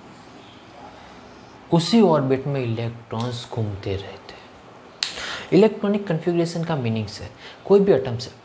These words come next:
उस atoms में electrons का arrangement कैसा है। सिंपल, जैसे कि हमारा क्लास है, क्लास में जैसे कि फर्स्ट बेंच है, वहाँ पे मैक्सिमम टू स्टूडेंट बैठ सकते हैं या थ्री बैठ सकते हैं, सेकंड है थोड़ा सा बड़ा है, फाइव स्टूडेंट बैठ सकते हैं, फोर बैठ सकते हैं।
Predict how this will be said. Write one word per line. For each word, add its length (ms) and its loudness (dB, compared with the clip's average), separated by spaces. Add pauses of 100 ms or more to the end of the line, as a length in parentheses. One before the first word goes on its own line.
उस 200 -4
atoms 440 -4
में 160 -6 (280)
electrons 560 2 (240)
का 100 0
arrangement 760 2
कैसा 340 -6
है। 260 -14 (340)
सिंपल, 380 0
जैसे 320 0
कि 120 0
हमारा 260 2
क्लास 340 -2
है, 80 -6
क्लास 320 0
में 100 0
जैसे 260 -2
कि 80 -2
फर्स्ट 380 -2
बेंच 280 2
है, 180 -2 (420)
वहाँ 100 6
पे 100 0
मैक्सिमम 340 2
टू 160 -2
स्टूडेंट 340 0
बैठ 120 4
सकते 280 -4
हैं 60 2
या 120 2
थ्री 140 4
बैठ 200 2
सकते 360 -8
हैं, 160 -4 (300)
सेकंड 380 2
है 120 -2
थोड़ा 140 4
सा 120 0
बड़ा 220 2
है, 180 0
फाइव 140 0
स्टूडेंट 280 0
बैठ 160 0
सकते 300 -6
हैं, 240 -2
फोर 140 4
बैठ 220 -2
सकते 320 -12
हैं। 80 -12